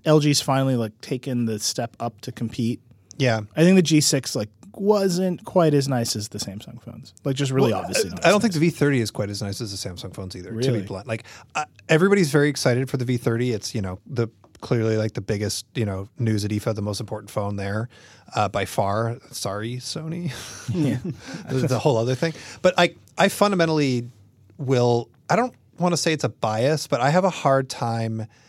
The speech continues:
Speaker 2: getting super jazzed by L G phones in general because I've been burned so many times by, like, "All right, this is the one. L G did it." And then I use it,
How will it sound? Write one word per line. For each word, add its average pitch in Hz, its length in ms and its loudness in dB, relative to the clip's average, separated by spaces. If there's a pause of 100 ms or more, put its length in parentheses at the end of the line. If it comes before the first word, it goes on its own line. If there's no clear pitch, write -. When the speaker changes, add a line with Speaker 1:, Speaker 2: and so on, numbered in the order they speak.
(760)
Speaker 2:
getting 123 380 2
super 127 360 -4
jazzed 110 560 -2
by 107 120 -4
L 104 140 -4
G 101 140 -6
phones 101 560 -6 (380)
in 120 140 -2
general 117 360 0
because 117 240 -2
I've 110 240 -2
been 110 460 -2 (840)
burned 135 380 4
so 139 240 4
many 143 180 2
times 113 520 2
by, 110 100 0
like, 104 300 -6
"All 139 80 6
right, 139 160 2
this 139 200 0
is 131 100 -2
the 131 100 2
one. 123 300 4
L 123 180 4
G 120 140 -2
did 151 280 2
it." - 240 -6
And 117 120 -2
then 110 100 -2
I 110 60 -2
use 113 280 0
it, 113 160 -2